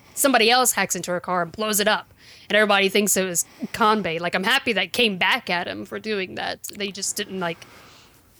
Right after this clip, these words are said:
magically get away with <laughs> it, but it was still, like, I don't know. Like, I know it's the point where Kanbei is looking for something very, in, you know, um, ver-, in particular,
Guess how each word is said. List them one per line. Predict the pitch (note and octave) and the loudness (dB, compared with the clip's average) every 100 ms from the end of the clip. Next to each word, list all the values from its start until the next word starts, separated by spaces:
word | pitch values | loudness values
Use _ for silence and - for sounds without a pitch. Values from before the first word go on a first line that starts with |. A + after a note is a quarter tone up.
| - | -2
magically | G3 G3 G3 F#3 | 0 0 -2 -4
get | F3+ F3+ | 0 0
away | F3 F3+ F#3 F3+ | 0 2 2 0
with | E3 - - | -2 -8 0
<laughs> | |
it, | A#3+ A3 D#4+ - F4 - - - - | 2 2 0 -2 -2 -4 -6 -14 0
but | A3+ G3 G#3 - - - - | 2 2 -2 -14 -20 -20 -2
it | A3 B3 | 4 6
was | A3+ | 6
still, | - D#4 C#4 B3+ | 4 4 6 6
like, | A3 G3+ F#3+ - - - - - - - | 6 4 2 -2 -20 -20 -20 -20 -16 -4
I | G#3+ G3 | 0 0
don't | E3+ | 0
know. | E3+ | 2
Like, | A3+ D4 | 4 4
I | |
know | D4+ D#4+ | 4 4
it's | D4+ | 2
the | - A#3 C4+ | -2 -2 -2
point | - B3 B3 | 2 2 2
where | A3+ G#3+ - - - - _ - | 2 2 0 -18 -18 -20 _ -6
Kanbei | - C#4 C#4+ C#4+ | 2 4 4 2
is | A#3+ A3 G#3+ G3+ G3 - | 4 6 4 2 0 -2
looking | G3+ G#3+ G#3 A3+ A3 | 0 2 2 0 0
for | F#3 | 0
something | G#3+ G#3 F#3 F3+ | 0 0 -2 0
very, | F#3 F#3+ F#3+ G3 - _ - - | 2 4 4 0 -4 _ -20 -6
in, | G#3+ F#3+ F#3+ G#3 | -2 0 -2 -2
you | G3 | 0
know, | F#3+ E3+ | 0 0
um, | E3 E3 F3 - | -2 -4 -6 0
ver-, | B3+ - | 2 4
in | B3+ | 2
particular, | B3 A#3 G#3 F3+ E3+ | 2 2 0 -2 -8